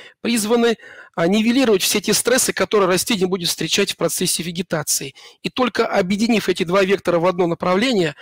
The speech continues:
мы можем получить ожидаемый результат. В целом, э, система защиты,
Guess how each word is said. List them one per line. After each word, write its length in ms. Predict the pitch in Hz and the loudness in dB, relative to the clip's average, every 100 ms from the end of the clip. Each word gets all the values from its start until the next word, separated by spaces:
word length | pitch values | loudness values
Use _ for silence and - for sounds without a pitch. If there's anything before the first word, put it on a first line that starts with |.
| - - - | -20 -16 -2
мы 120 | 180 | 0
можем 280 | 202 220 175 | 2 0 -2
получить 640 | 175 180 - - 196 - _ _ - | -4 -2 0 -2 -4 -8 _ _ -6
ожидаемый 560 | 165 175 190 180 175 | -2 0 2 2 0
результат. 520 | 180 175 196 - 127 _ _ - - - - | -2 -4 -6 -6 -8 _ _ -20 -20 -20 -14
В 80 | |
целом, 500 | - - 294 277 180 - | -6 -2 2 2 0 0
э, 220 | 170 160 | 0 0
система 460 | - 185 - 214 175 | 0 -2 0 0 2
защиты, 580 | 180 175 - 277 175 | 0 0 0 0 -2